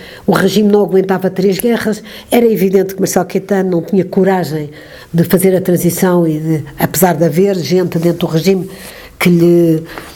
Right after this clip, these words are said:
eh, dizia que ele ia, eh, o regime não se aguentava se não encontrasse uma maneira de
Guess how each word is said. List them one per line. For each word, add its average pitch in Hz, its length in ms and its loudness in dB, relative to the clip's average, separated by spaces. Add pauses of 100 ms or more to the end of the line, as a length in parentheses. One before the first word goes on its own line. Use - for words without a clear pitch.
(380)
eh, 160 440 2
dizia 160 500 2
que 165 240 -6
ele 156 480 2
ia, 151 340 0 (480)
eh, 151 440 2
o 160 100 2
regime 165 340 0
não 180 100 0
se 175 120 0
aguentava 180 480 0
se - 200 -4
não 165 540 0 (720)
encontrasse 170 580 2
uma 175 100 4
maneira 175 420 2
de 156 220 -2